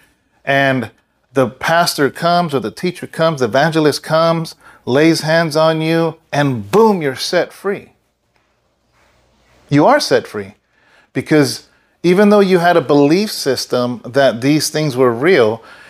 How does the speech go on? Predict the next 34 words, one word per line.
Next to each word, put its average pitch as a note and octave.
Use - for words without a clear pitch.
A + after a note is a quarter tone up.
you C#3
also G#3
have C3+
a A#2+
belief A#2+
system G#2+
that C#3
the, C3+
the C3+
man D3
or D3
the B2
woman C#3+
of C3
God, C#3+
whoever's C#3
praying E3+
for B2
you, A#2+
is C#3+
operating D3+
in B2+
the A#2
power D3+
of C#3
the A#2+
Holy C#3+
Ghost, C#3+
so C#3
you C#3
feel F#3+
a D3
true F#3+
freedom. C#3